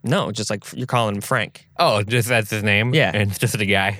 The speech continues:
Speaker 1: Yeah. Well, no, it's him, but you're just calling, "Hey, we're the Franks."
Speaker 2: What
Speaker 1: It's
Speaker 2: would be
Speaker 1: just
Speaker 2: a better Gibraltar? What are the Sebastopol?
Speaker 1: The Pioneers.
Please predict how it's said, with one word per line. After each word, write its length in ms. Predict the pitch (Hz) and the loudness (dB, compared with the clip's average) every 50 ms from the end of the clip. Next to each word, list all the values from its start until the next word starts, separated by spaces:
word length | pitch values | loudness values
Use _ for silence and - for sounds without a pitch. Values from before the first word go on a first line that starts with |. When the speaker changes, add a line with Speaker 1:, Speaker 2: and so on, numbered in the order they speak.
| - - - | -10 -6 -2
Speaker 1:
Yeah. 220 | 170 180 117 - - | 0 0 0 -2 -2
Well, 120 | 160 202 | -2 0
no, 160 | 208 233 233 190 | 0 2 0 0
it's 100 | 180 - | 0 0
him, 280 | 220 220 190 151 151 147 | 2 2 2 2 2 0
but 120 | 147 135 | 0 0
you're 80 | 143 147 | 2 2
just 140 | 143 135 | 2 2
calling, 280 | - 139 131 117 - - | 2 0 0 0 -2 -2
"Hey, 140 | 131 139 131 | -2 0 0
we're 160 | 107 107 117 | 0 0 0
the 60 | 120 110 | 0 0
Franks." 460 | - 127 110 95 90 - - - - | -2 -2 -4 -4 -4 -8 -10 -8 -2
Speaker 2:
What 100 | - 139 | 0 2
Speaker 1:
It's 60 | 151 | 2
Speaker 2:
would 120 | 160 165 151 | 2 2 0
be 80 | 180 | 2
Speaker 1:
just 80 | 175 156 139 117 | 2 2 0 0
Speaker 2:
a 40 | |
better 320 | 113 131 127 127 127 123 120 | 0 0 2 2 2 0 -2
Gibraltar? 720 | 117 110 - 113 98 - 110 104 101 104 - 107 101 98 | -2 -2 -2 -2 -2 0 0 0 0 0 0 0 -2 0
What 120 | 123 156 | 0 0
are 60 | 190 | 0
the 140 | 220 233 233 | 0 -2 -2
Sebastopol? 760 | - 220 190 220 240 233 - - - - 101 80 98 - - _ | 0 0 2 2 0 0 0 -2 -2 -2 -4 -6 -6 -8 -12 _
Speaker 1:
The 80 | - 107 | -10 -8
Pioneers. 760 | - - 135 143 147 143 147 147 135 113 104 104 - - - | -6 -2 0 2 2 2 2 2 0 -2 -4 -6 -8 -10 -8